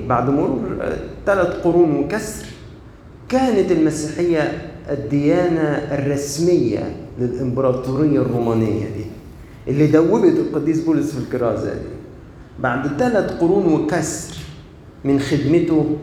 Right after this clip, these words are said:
اعتنقت المسيحية إيمان رسمي ليها. إيه ده؟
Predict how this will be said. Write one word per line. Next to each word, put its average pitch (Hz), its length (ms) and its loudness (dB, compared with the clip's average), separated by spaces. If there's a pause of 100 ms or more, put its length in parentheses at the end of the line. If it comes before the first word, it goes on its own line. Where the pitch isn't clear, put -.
(1160)
اعتنقت 190 760 0 (380)
المسيحية 131 760 0
إيمان 127 500 2
رسمي 123 440 0
ليها. 101 340 -2 (1300)
إيه 143 180 4
ده؟ 104 280 0